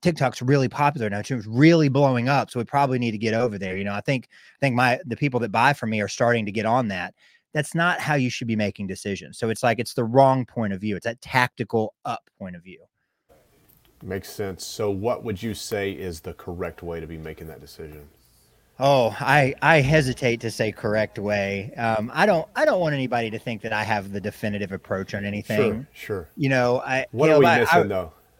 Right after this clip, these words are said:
Speaker 2: What,
Speaker 1: yeah,
Speaker 2: what are we
Speaker 1: I, I always
Speaker 2: missing?
Speaker 1: hope that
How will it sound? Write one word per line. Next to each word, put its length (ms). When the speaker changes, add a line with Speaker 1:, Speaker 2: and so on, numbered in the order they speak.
Speaker 2:
What, 180
Speaker 1:
yeah, 180
Speaker 2:
what 100
are 100
we 60
Speaker 1:
I, 120
I 40
always 260
Speaker 2:
missing? 60
Speaker 1:
hope 200
that 560